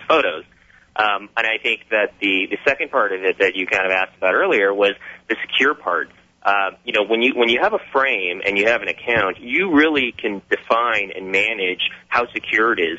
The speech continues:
So there, you're not gonna get spammed. You're not gonna have people that you don't know on your, you know, on your network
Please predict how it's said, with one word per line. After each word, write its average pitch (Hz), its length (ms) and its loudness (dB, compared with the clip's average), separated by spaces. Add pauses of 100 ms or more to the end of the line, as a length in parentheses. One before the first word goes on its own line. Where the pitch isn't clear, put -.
(120)
So 110 140 2 (280)
there, 117 160 2
you're 110 180 -2
not 117 180 -2
gonna 160 140 -2
get 180 140 0 (140)
spammed. 127 580 -2 (160)
You're 101 160 0
not 107 220 2
gonna 143 300 2
have 131 160 0
people - 240 -8
that 98 120 4
you 101 120 -6
don't 113 260 0
know 117 220 0
on 107 280 -2
your, 117 280 0
you 104 160 -2
know, 101 80 2
on 107 200 -2
your 117 100 -2
network 104 320 -2